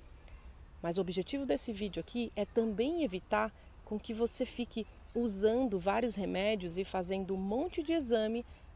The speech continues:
achando que tem alguma alteração física, né, de estrutura, que na verdade não é.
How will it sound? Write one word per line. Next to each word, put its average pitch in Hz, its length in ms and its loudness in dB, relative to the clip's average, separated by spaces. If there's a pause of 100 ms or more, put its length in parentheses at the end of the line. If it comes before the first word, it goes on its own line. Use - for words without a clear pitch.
achando 233 480 2
que 226 100 -2
tem 208 200 -2
alguma 196 360 0
alteração 196 680 -2
física, 190 720 -4
né, 170 160 0
de 170 140 -4
estrutura, 202 760 -2 (240)
que 330 120 0
na 285 120 2
verdade 170 460 0
não 196 220 2
é. 139 100 -4